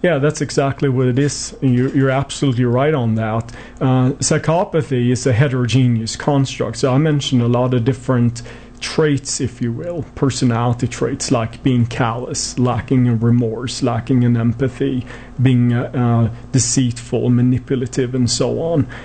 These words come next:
All of those are different types of traits on which all individuals differ, and we kinda put them all together into a grouping, so to speak, saying that if an individual,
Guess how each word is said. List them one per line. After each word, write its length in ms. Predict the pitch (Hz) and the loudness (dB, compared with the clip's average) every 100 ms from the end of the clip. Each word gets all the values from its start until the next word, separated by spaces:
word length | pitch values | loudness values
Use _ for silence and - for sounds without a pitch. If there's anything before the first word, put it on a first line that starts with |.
| - - | -8 0
All 220 | 180 180 | 2 2
of 140 | 127 | 2
those 380 | 147 147 143 - - | 2 2 0 -6 -2
are 220 | 135 123 | 2 2
different 500 | 113 170 170 135 113 | 2 0 0 0 0
types 320 | - 143 - 123 | 0 -2 0 -2
of 120 | 113 | -2
traits 420 | - 165 127 - | 0 0 0 0
on 180 | 123 127 | 2 2
which 160 | 123 | 2
all 300 | 180 156 190 | 0 0 2
individuals 800 | 151 135 117 131 117 - 104 - | 2 2 2 0 -2 -2 -4 -4
differ, 520 | - 160 - 113 - - - - | -2 -2 -2 -8 -8 -12 -16 -4
and 120 | 143 139 | 0 0
we 80 | |
kinda 320 | 131 170 160 123 | 2 2 2 0
put 300 | - - - | -4 -4 0
them 140 | 139 | 2
all 180 | 143 147 | 2 -2
together 880 | - 127 117 143 165 120 107 120 - - - | -4 -2 0 2 0 -2 -6 -10 -12 -14 -2
into 260 | 139 - 135 | 0 2 0
a 60 | |
grouping, 480 | 110 165 214 131 117 | 2 0 0 -2 -4
so 200 | - 117 | -2 -2
to 80 | 131 | -2
speak, 360 | - 127 120 | -2 0 0
saying 400 | - - 139 127 127 | -2 0 2 4 2
that 200 | 127 - - - | 2 -4 -14 -2
if 180 | 214 208 | 0 2
an 120 | 175 | 2
individual, 840 | 165 147 139 165 131 127 120 123 | 4 2 0 -2 0 0 2 2